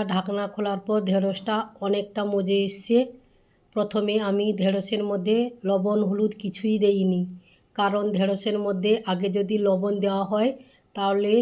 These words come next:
ঢেঁড়সটা লালা লালা ভাব এসে যায়। তাই আগে আমি ঢেঁড়সটা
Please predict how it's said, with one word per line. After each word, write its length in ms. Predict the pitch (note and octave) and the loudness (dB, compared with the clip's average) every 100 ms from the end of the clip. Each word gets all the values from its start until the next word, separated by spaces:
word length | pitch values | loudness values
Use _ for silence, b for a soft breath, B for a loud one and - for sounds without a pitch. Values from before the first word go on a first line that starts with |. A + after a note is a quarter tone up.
| F#3+ | 2
ঢেঁড়সটা 440 | F#3 G3 F#3 A3 | 0 0 -2 0
লালা 340 | G#3 G3 F#3+ G3 | 0 2 2 2
লালা 260 | G3 G3 F#3+ | 2 0 0
ভাব 220 | F#3 G3 | -2 -2
এসে 220 | G3 F#3 G3 | -2 0 0
যায়। 260 | F#3+ F3+ F3+ - - b b b - | 0 -2 -4 -10 -20 b b b -10
তাই 180 | G3 G3+ G#3 | -4 0 0
আগে 280 | F#3 G3+ A#3 A#3 | 0 4 2 2
আমি 220 | F#3 G3 | 0 0
ঢেঁড়সটা 540 | F3+ F3 F#3+ F#3+ - | 0 2 2 0 0